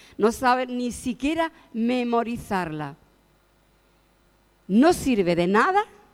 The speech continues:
si luego no la ponemos en práctica, no la vivimos.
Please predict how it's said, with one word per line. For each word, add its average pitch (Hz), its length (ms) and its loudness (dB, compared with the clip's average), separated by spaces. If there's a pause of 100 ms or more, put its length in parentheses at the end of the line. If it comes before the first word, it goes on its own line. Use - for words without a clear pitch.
(480)
si - 220 -8
luego 226 420 -2 (240)
no 180 240 -6
la 165 100 -6
ponemos 165 420 -6
en 151 100 -8
práctica, - 560 -10 (360)
no 190 260 2
la 233 240 -4 (120)
vivimos. 175 800 -4